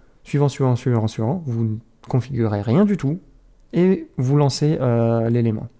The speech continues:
Sur Tasmota, par contre, une fois que c'est connecté à votre box Wi-Fi, en Wi-Fi, euh, il y a deux, trois petites choses à configurer. Alors, c'est pas une vidéo tuto, hein, donc je vais aller très vite. Juste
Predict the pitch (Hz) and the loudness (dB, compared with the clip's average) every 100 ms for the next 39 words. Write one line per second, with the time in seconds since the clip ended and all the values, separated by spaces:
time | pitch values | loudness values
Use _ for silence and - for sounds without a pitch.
0 | _ - - - - - - - 139 135 | _ -20 -20 -20 -20 -20 -14 -2 0 0
1 | - 123 185 190 127 - 165 214 - 214 | 0 0 2 2 0 0 -2 -2 -4 -12
2 | 190 - 131 - 143 - 120 127 117 113 | -12 -2 -4 -2 -6 -4 -4 -2 -2 -2
3 | 131 110 113 - 113 110 - 107 107 110 | -2 -2 -4 -2 -2 -2 -4 -6 -6 -8
4 | - 156 220 - - - - - 123 110 | -4 -4 -4 -10 -20 -20 -20 -4 -2 0
5 | 107 160 190 202 - - - - - 123 | -2 -2 -2 -2 -16 -20 -20 -20 -2 2
6 | 120 113 117 113 127 127 143 135 127 - | 4 2 2 2 2 2 0 0 -10 -2
7 | 139 127 113 110 - 117 113 113 117 202 | 0 2 2 0 -2 -4 -2 0 2 0
8 | 254 - _ - - _ _ _ - 180 | -2 -16 _ -20 -20 _ _ _ -16 -16
9 | - 120 110 104 - 117 120 139 131 123 | -6 -4 -4 -6 -10 -8 -2 0 0 2
10 | 127 123 120 139 123 113 110 107 107 107 | 0 0 0 2 4 4 2 0 0 0
11 | 110 - 123 139 185 - - - - 131 | -2 0 0 0 -2 -10 -20 -20 -4 2
12 | 196 170 - | 2 0 -10